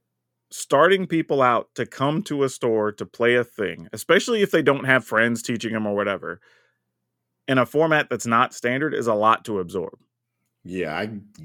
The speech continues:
Speaker 2: think back to when I was a brand new player, and good Lord, if I had had to jump into Modern at the beginning, I probably wouldn't still be playing Magic.
Speaker 1: Yeah, hell, even ex-,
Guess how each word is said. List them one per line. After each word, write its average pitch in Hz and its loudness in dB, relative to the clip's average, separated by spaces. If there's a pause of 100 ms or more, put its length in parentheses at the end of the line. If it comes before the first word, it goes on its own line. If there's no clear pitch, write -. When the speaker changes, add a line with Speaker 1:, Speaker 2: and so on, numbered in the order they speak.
(120)
Speaker 2:
think 104 -4
back 104 2
to 107 -2
when 101 -4
I 101 -2
was 95 -4
a 90 -10
brand 87 -8
new 85 -6
player, 85 -2
and 85 -8
good 92 -6
Lord, 90 -4
if - -10
I 92 -2
had 98 -2
had 90 -2
to 82 -8
jump 92 -8
into 82 -6
Modern 98 -2
at 104 -2
the 101 -8
beginning, 98 -6
I 90 -6
probably 95 -2
wouldn't 85 -8
still 87 -8
be 80 -8
playing 73 -12
Magic. - -20 (480)
Speaker 1:
Yeah, 190 4
hell, 247 0
even 233 -2
ex-, - -10